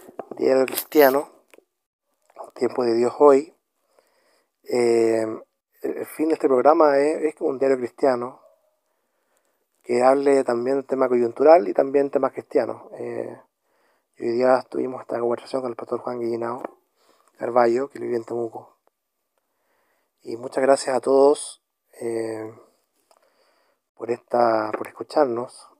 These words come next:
Eh, los invito a seguirnos en nuestras redes sociales, arroba en Twitter,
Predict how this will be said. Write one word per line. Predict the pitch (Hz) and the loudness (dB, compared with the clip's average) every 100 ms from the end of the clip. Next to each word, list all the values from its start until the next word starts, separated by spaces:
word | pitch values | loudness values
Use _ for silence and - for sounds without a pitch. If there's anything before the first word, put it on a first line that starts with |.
| _ | _
Eh, | - 110 110 110 | -8 -4 -4 -4
los | 110 | -6
invito | 113 113 | -6 -6
a | 120 | -8
seguirnos | - 117 123 123 123 | -6 -6 -6 -8 -10
en | 123 | -10
nuestras | - 113 | -8 -6
redes | 117 117 | -6 -8
sociales, | 113 - 143 147 156 - _ _ _ _ _ _ _ _ _ _ | -10 -6 -2 -2 -4 -10 _ _ _ _ _ _ _ _ _ _
arroba | - 113 127 131 139 | -6 -2 2 4 2
en | - | 0
Twitter, | - 139 143 | -12 0 2